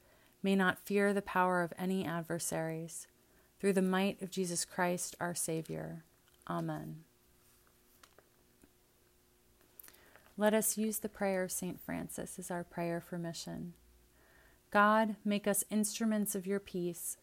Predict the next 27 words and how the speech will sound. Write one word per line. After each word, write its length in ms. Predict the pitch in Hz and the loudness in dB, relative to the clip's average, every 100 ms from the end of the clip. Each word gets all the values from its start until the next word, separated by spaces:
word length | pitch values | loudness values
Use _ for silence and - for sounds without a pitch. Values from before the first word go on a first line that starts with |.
| _ _ _ _ _ _ _ _ - | _ _ _ _ _ _ _ _ 0
Where 160 | 208 | 2
there 180 | 202 190 | 4 2
is 180 | 180 - | 2 0
hatred, 600 | 202 208 - 180 170 170 - | 0 0 -2 -4 -4 -8 -10
let 160 | 180 175 | -4 -2
us 140 | 175 | -2
sow 300 | - - 180 | -2 -2 0
love. 360 | 175 180 175 170 - - _ _ _ _ _ _ _ - | 2 2 2 -2 -10 -20 _ _ _ _ _ _ _ 0
Where 160 | 208 | 2
there 180 | 202 190 | 4 4
is 180 | 185 - | 4 0
injury, 680 | 202 202 202 220 220 214 196 - _ | 2 2 2 2 2 2 -2 -12 _
pardon. 600 | - 180 180 170 165 175 _ _ _ _ _ - - - - _ - | -2 0 0 -2 -4 -8 _ _ _ _ _ -20 -20 -20 -20 _ -2
Where 120 | 202 | 2
there 160 | 196 | 2
is 140 | 180 170 | 2 -2
discord, 800 | 170 190 - - 208 208 208 202 - - | -4 -2 -2 -2 0 0 0 -4 -12 -4
union. 600 | 180 180 175 160 160 165 _ _ _ _ _ _ _ - - _ | 0 0 0 -2 -6 -10 _ _ _ _ _ _ _ -20 -20 _
Where 100 | 196 | 0
there 160 | 196 190 | 4 2
is 160 | 180 | 2
doubt, 540 | - 175 175 196 - - _ _ _ - | 2 2 4 0 -6 -20 _ _ _ -2
faith. 540 | 185 175 170 - - _ _ _ _ _ _ _ - _ _ | 0 0 -6 -16 -20 _ _ _ _ _ _ _ -20 _ _
Where 160 | 208 | 4
there 140 | 208 208 | 6 4
is 180 | 196 - | 2 0
despair, 720 | 196 - - 185 190 196 | -2 0 0 0 0 -4